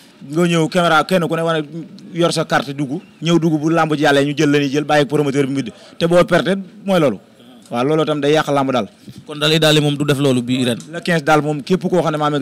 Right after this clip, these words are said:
Speaker 1: ñëw nga ci biti, di nga taxaw ba Idaly ñi nga ñëw ñu doog laa dugal.
Speaker 2: Ñu xam kii dugg kan la.
Speaker 1: Waaw, kii dugg moom le quinze lañ koy xam. Waaw.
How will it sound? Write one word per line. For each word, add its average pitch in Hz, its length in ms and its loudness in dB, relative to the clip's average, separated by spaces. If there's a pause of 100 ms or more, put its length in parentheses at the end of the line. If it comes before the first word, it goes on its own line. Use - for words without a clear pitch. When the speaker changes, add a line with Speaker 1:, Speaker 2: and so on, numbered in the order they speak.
Speaker 1:
ñëw 151 180 2
nga 151 100 0
ci 127 80 -4
biti, 127 300 -4 (300)
di 151 80 -4
nga 151 100 2
taxaw 147 180 4
ba 139 120 2
Idaly 143 240 4
ñi 135 80 0
nga 135 80 0
ñëw 135 120 0
ñu 127 120 0
doog 123 100 0
laa 123 100 0
dugal. 107 220 -4 (320)
Speaker 2:
Ñu - 80 -14
xam 170 180 -6
kii 151 140 -2
dugg 147 160 0
kan 143 140 0
la. 117 100 -8
Speaker 1:
Waaw, 127 180 -8
kii 151 180 -2
dugg 151 120 -2
moom 127 300 -2 (340)
le 139 220 0
quinze 139 180 -4
lañ 123 100 -4
koy 120 140 -2
xam. 104 160 -8 (400)
Waaw. 104 240 -6